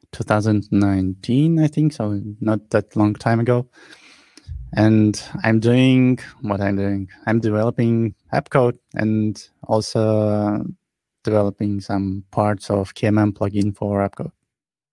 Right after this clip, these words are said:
So if you don't know what app code is, so app code is an I D E for macOS and I O S development. So it's like an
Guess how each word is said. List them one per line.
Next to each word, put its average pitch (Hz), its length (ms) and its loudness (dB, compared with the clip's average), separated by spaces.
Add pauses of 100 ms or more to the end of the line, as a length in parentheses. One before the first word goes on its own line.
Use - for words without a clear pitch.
(280)
So 120 240 4
if 160 260 2
you 147 40 4
don't 123 200 4
know 120 260 4
what 107 240 2
app 113 160 -2
code 101 160 -2
is, 95 200 -2
so 107 500 -4
app 135 160 0
code 139 160 2
is 135 340 0 (680)
an 101 300 0
I 120 180 2
D 120 240 2
E 113 40 0
for 104 360 0
macOS 113 480 0
and 101 180 0
I 110 200 2
O 104 100 4
S 101 120 -2
development. 101 540 0
So - 240 -2
it's 98 180 -4
like 98 240 -2
an 95 320 -4